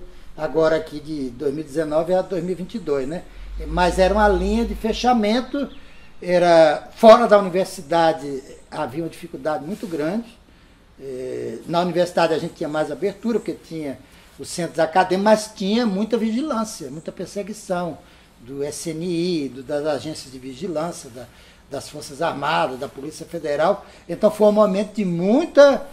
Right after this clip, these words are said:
dificuldade, de muitas perseguições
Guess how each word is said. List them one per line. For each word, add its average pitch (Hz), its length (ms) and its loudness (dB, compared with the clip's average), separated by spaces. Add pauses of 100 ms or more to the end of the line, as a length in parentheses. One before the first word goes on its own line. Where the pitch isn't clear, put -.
(200)
dificuldade, 185 880 2
de 170 80 -4
muitas 214 760 -2 (300)
perseguições 180 1080 -4